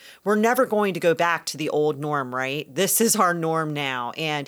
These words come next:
it's only shifting forward. Obviously, we're going to progress. We're go-, things are going to get better, but it's never going to go back to the way that it was, and it shouldn't go back to exactly the way that it was because we've all grown.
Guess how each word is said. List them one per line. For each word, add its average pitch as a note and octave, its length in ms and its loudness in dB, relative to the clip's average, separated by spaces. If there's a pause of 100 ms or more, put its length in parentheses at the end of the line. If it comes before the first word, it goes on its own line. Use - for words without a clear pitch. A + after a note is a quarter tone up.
(120)
it's F3 180 0
only G#3+ 240 0
shifting F#3+ 460 0
forward. D3 680 -4
Obviously, E3+ 580 2
we're C#3+ 140 -2
going D3+ 200 -4
to C#3+ 60 -8
progress. D#3+ 480 -2
We're C#3+ 100 -8
go-, D3+ 100 -8
things F#3+ 320 -4
are D3 80 -2
going E3 260 -2
to C3 80 -10
get - 380 -6
better, E3 720 0
but G3 380 4
it's A#3+ 200 0
never C4+ 380 0
going A#3 180 2
to G3 60 -2
go F#3+ 100 2
back E3+ 260 0
to D#3+ 100 -6
the D3+ 80 0
way C#3+ 200 -2
that C3 140 -4
it C3+ 160 -6
was, B2+ 440 -4
and G3 260 -2
it A3 140 2
shouldn't F4 360 0
go C#3 100 0
back A#2+ 280 0
to C#3+ 120 -4
exactly C3 420 -4
the C3 100 -8
way B2 180 -4
that A2 100 -8
it - 80 -10
was A#2+ 260 -4
because D#3+ 320 -6
we've F3 180 -6
all F3+ 200 2
grown. D3+ 640 -2